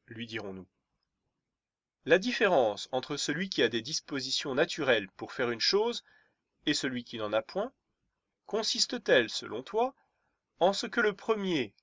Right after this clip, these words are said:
apprend aisément, le second avec peine ? Que l'un, avec une légère étude,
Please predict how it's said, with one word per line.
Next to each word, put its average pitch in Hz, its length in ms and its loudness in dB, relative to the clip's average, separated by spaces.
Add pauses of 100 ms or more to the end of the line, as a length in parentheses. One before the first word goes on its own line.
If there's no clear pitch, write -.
(140)
apprend 120 500 0
aisément, 151 560 0 (840)
le 123 120 -2
second 190 420 -4 (120)
avec 135 340 2
peine ? 95 380 0 (1500)
Que 165 100 0
l'un, 175 380 4 (380)
avec 139 300 6
une 127 120 -2
légère 175 380 4
étude, 151 480 -6